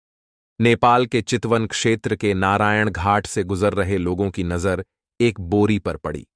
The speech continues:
उस समय सुबह के साढ़े ग्यारह बजे का समय था। बोरी देखकर एक व्यक्ति ने उसे अपने कब्जे में ले लिया। उसने सोचा कि बोरी में कोई सामान होगा। लोगों में आपस में बहस होने लगी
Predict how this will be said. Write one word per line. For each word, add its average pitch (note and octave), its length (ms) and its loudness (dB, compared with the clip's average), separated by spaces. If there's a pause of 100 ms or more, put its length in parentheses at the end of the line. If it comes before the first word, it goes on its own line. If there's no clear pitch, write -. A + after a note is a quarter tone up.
(420)
उस C#3+ 120 4
समय A2+ 320 2
सुबह G#2+ 380 0
के A2 200 -2
साढ़े G#2 420 0
ग्यारह G2 320 0
बजे F2+ 260 -2
का G#2 120 -2
समय E2 300 -6
था। - 240 -18 (560)
बोरी A2+ 380 2
देखकर G2 580 -4 (140)
एक A2+ 160 -4
व्यक्ति A2+ 380 0
ने G#2 200 -2 (260)
उसे B2 200 0
अपने G#2+ 360 0
कब्जे F#2 280 -2
में F2 120 -4
ले D#2 140 -8
लिया। C#2 280 -14 (640)
उसने A#2+ 240 0
सोचा A2+ 500 0 (260)
कि C3 60 0
बोरी A#2 380 4
में A2+ 160 0
कोई A2+ 240 0
सामान F#2 460 -2
होगा। D#2 340 -12 (540)
लोगों C3 320 6
में C3 140 0
आपस G#2+ 420 0
में G2 180 -2
बहस G#2 300 0
होने G#2+ 180 0
लगी G2 380 -2